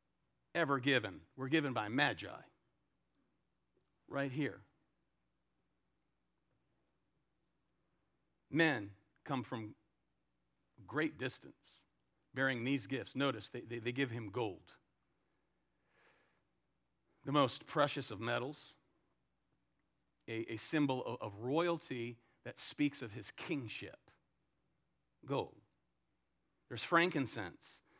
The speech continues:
um, an expensive fragrance. We're familiar with it in the Old Testament because the priest would sprinkle it on the sacrifice in the temple as a sweet-smelling aroma to Almighty God, and that speaks of his priesthood.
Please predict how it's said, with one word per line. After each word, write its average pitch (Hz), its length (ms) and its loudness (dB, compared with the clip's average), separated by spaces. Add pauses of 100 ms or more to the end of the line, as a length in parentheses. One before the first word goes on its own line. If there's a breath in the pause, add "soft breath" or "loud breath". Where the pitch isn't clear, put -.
(220 soft breath)
um, 98 180 -8
an 131 340 -6
expensive 165 680 0
fragrance. 131 720 -2 (360 soft breath)
We're 151 120 4
familiar 135 480 4
with 123 200 2
it 127 160 0
in 110 60 -6
the 123 120 0
Old 123 200 -2
Testament 139 600 0 (300 loud breath)
because 127 260 -2
the 120 100 -8
priest - 520 0
would 131 160 -6
sprinkle 175 500 0
it 131 80 0
on 127 120 0
the 117 60 -4
sacrifice 135 1040 -2 (500 soft breath)
in 147 180 2
the 127 80 2
temple 131 480 -2
as 123 100 -2
a 120 60 -6
sweet-smelling 156 800 0
aroma 123 640 0 (260 soft breath)
to 151 160 0
Almighty 143 580 4
God, 143 540 2 (260 loud breath)
and 139 140 4
that 180 140 6
speaks - 460 0
of 147 120 -6
his 160 160 -4
priesthood. - 640 -2